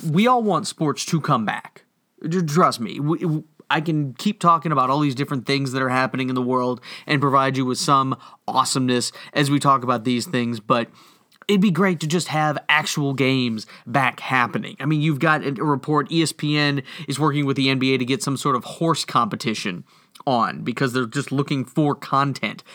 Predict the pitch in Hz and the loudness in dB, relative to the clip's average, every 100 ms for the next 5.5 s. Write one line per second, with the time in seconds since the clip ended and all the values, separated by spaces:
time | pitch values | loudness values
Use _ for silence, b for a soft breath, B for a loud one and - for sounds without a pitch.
0 | - 123 139 139 120 131 143 131 139 123 | -12 -2 0 2 0 0 0 0 -2 0
1 | 131 123 104 139 139 117 120 - 117 120 | 0 -2 0 0 0 2 0 0 -2 -2
2 | 127 120 B B B - 127 135 120 113 | -2 -4 B B B -2 0 0 0 0
3 | - 170 139 127 B B - - 143 143 | 2 2 4 2 B B -8 0 0 0
4 | 127 - 147 - 143 139 143 127 123 123 | -2 -2 0 0 -2 0 0 0 0 -2
5 | - 156 156 120 - | -4 -2 0 -2 -8